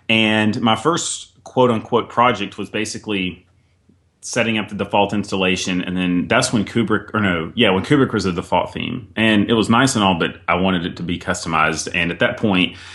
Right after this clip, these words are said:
I knew enough about, I knew enough P H P to, to put together the functionality that I wanted. I wasn't necessarily doing things, quote unquote, the WordPress way, but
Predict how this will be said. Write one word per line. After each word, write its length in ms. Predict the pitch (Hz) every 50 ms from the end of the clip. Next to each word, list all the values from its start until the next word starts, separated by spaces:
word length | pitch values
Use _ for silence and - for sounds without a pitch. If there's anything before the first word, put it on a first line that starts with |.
| - -
I 100 | - 117
knew 180 | 120 135 143 139
enough 300 | 127 123 117 107 - -
about, 300 | 98 104 98 92 - -
I 60 | 110
knew 100 | 123 127
enough 200 | 117 113 104 -
P 140 | - 117 104
H 220 | 92 - - -
P 200 | - 120 113 107 -
to, 500 | - - 95 87 87 87 80 - - 95
to 140 | - 104 87
put 240 | - - - 98 -
together 320 | 107 95 107 98 92 90
the 80 | 87 87
functionality 560 | - 101 95 90 - 98 92 90 90 90 85
that 100 | 82 82
I 100 | 80 78 76
wanted. 400 | 85 90 95 92 85 82 76 76
I 100 | 67 90
wasn't 300 | 92 98 101 92 98 92
necessarily 640 | 85 95 - - 95 - - - - - 95 92
doing 240 | 87 92 90 85 82
things, 240 | 90 87 82 80 -
quote 280 | - - - 92 82 80
unquote, 280 | 80 78 - 80 80
the 60 | 87
WordPress 520 | 80 80 82 90 92 - - 78 78 - -
way, 160 | 76 76 80
but 340 | 80 78 82 80 78 -